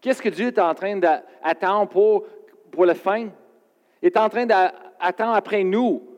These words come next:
pour qu'on prêche l'Évangile. Qu'on, moi, j'aime de dire de cette façon. Il attend pour nous pour donner une opportunité à tout le monde d'entendre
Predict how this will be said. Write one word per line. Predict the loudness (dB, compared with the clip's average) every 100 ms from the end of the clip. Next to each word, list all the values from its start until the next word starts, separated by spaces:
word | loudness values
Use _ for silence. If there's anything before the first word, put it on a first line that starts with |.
| -20 _
pour | -4 2
qu'on | 2 2
prêche | -2 -2 -2 -4 -2
l'Évangile. | 0 2 0 0 2 2 0 -6 0
Qu'on, | 0 0 -4 -20 -6
moi, | -2 0
j'aime | 0 -2
de | -4
dire | 0 0 0 -4 -10
de | -4 -2
cette | 0 -2
façon. | -2 -4 -6 -8 -8 _ _ _ -4
Il | 0
attend | 2 0 -2
pour | 0 -2
nous | -2
pour | -6 -8
donner | -2 -2 -2 -6
une | -2
opportunité | 0 0 -4 -14 -14 -8 -8 -8 -8
à | -12
tout | -12 -16 -10
le | -8
monde | -6 -4 -6 -10 -18 _
d'entendre | -4 -2 -2 -8 -10 -10 -10 -14 -20 -20